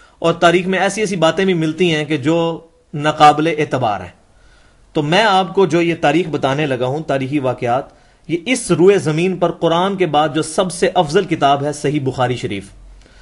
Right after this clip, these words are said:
जिसे सैयदना इमाम मोहम्मद बिन इस्माइल बुखारी रहमतुल्लाह अलैह, अल मुतवफ़ा दो सौ छप्पन हिजरी,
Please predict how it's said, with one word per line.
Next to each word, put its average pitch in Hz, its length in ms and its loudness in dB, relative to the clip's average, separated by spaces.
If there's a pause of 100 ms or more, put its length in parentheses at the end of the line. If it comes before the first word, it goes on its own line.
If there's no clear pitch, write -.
(160)
जिसे 165 240 0
सैयदना 180 320 2
इमाम 165 260 0
मोहम्मद 147 340 -2
बिन 165 160 -2
इस्माइल 151 340 -2
बुखारी 143 340 2
रहमतुल्लाह 135 520 -2
अलैह, 131 180 -4
अल 135 160 -6
मुतवफ़ा 135 560 -4
दो 135 160 -2
सौ 165 120 -4
छप्पन 165 340 -2
हिजरी, 135 340 -2